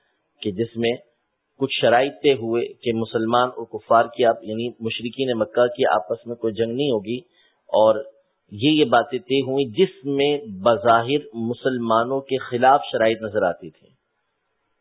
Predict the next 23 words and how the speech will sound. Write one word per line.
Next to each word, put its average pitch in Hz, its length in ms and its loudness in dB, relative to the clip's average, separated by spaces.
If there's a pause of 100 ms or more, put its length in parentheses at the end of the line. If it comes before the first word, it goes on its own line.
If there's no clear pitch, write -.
مسلمان 113 580 0
اس - 180 -12
میں 135 120 2
دبتے 139 420 2
ہوئے 156 200 2
نظر 131 240 2
آتے 113 340 0
تھے، 120 200 -6
لیکن 147 360 -4 (520)
نبی 139 360 0
کریم 165 360 2
صلی 135 140 -2
اللہ 135 260 2
تعالی 135 280 0
علیہ 127 160 -2
وسلم 127 380 -2
نے 135 100 -2
یہ 127 100 -2 (120)
صلح 139 220 2 (140)
کی 165 120 -2 (1800)
جس 139 240 -2
میں 156 120 4
ایک 175 180 4